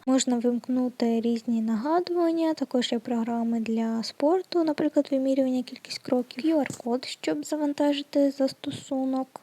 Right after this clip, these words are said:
Також цей годинник потрібно під'єднувати до телефону.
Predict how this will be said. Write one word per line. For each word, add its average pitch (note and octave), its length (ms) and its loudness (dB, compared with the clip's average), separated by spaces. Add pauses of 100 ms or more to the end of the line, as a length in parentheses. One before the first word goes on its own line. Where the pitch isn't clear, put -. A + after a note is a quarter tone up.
(180)
Також A#3+ 460 -2
цей A#3+ 160 -2
годинник A3+ 460 2
потрібно A3+ 600 -2 (100)
під'єднувати A#3 680 2
до D#4+ 200 0
телефону. A#3+ 920 0